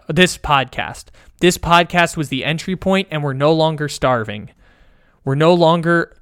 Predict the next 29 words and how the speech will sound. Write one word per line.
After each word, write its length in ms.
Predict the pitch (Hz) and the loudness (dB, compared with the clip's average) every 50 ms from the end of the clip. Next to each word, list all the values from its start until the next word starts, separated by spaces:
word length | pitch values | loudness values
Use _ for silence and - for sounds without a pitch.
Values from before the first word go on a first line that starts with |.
| _ _ _ - | _ _ _ -8
hungry 540 | - - 196 196 185 180 160 170 180 175 160 | 2 4 4 4 4 2 0 -2 -2 -2 -2
for 200 | - - 165 147 | 0 2 2 4
opportunity, 800 | 151 143 - 160 143 - - 147 139 123 113 113 107 107 110 - _ _ _ _ _ _ _ _ _ _ _ _ _ | 2 2 0 -4 -6 -6 -6 -6 -6 -6 -6 -8 -8 -10 -10 -14 _ _ _ _ _ _ _ _ _ _ _ _ _
'cause 160 | - 160 147 | 0 0 0
we've 200 | 139 143 180 185 | 2 2 2 2
been 180 | 156 185 175 156 | 2 0 0 2
given 300 | 147 165 160 156 151 151 | 2 0 2 0 0 -2
more 280 | 139 143 160 165 156 147 | 0 2 2 4 4 4
opportunities 640 | 151 156 - 156 139 - 160 156 147 147 147 143 | 4 4 2 0 -4 -4 -6 -4 -2 -2 -2 -2
than 100 | 156 143 | -4 -4
we 140 | 131 139 147 | -4 -6 -6
could 160 | 143 - 147 | -6 -4 -4
have 100 | 143 123 127 - | -4 -4 -4 -2
ever 300 | 131 135 135 143 139 135 | -2 -2 0 0 -2 -2
imagined 400 | 127 127 123 120 120 120 120 123 | -2 -2 -2 -4 -4 -4 -6 -8
with 100 | 123 117 | -10 -10
this 160 | - 120 - | -10 -12 -12
podcast, 640 | - - 139 120 120 117 - - 107 101 - - - | -4 -2 -2 -2 -2 -2 -6 -6 -6 -6 -6 -8 -10
and 80 | 127 123 - | -10 -8 -4
I 180 | 135 143 156 | -2 -2 0
won't 220 | 160 160 165 156 - | 0 -2 -2 -4 -4
be 160 | 151 151 143 | -4 -2 -2
able 220 | 139 143 143 147 | -2 -2 -2 -4
to 120 | 143 - 135 | -4 -6 -10
put 220 | - - 147 143 | -8 -6 -4 -4
in 100 | 143 143 | -4 -4
the 140 | 143 139 131 | -4 -2 -2
effort 340 | 127 131 - - 147 131 - | -2 -2 -2 -4 -6 -6 -4
necessary 840 | 131 131 123 - - 131 - - 127 120 113 110 107 107 107 107 | -6 -8 -8 -8 -10 -10 -8 -6 -6 -4 -4 -6 -6 -8 -10 -12